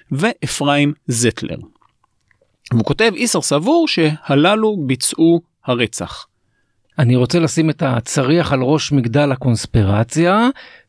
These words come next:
Speaker 2: Fast forward קדימה, יהושע כהן לימים הופך לאיש הקרוב ביותר לבן גוריון, שומר ראשו איש סודו, ובוא, בוא נבחן את, אה,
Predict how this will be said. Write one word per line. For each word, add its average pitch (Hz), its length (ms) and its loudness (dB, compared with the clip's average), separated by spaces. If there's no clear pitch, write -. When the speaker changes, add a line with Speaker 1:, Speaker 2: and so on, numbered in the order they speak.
Speaker 2:
Fast 180 280 0
forward 151 400 2
קדימה, 131 600 4
יהושע 143 480 0
כהן 226 300 2
לימים 190 520 4
הופך - 360 0
לאיש 202 440 0
הקרוב 160 560 0
ביותר 165 320 2
לבן 135 240 2
גוריון, 160 360 4
שומר 170 460 2
ראשו 208 420 0
איש 214 200 2
סודו, 202 800 2
ובוא, 131 880 2
בוא 160 120 2
נבחן 175 340 -2
את, 127 180 -2
אה, 120 180 2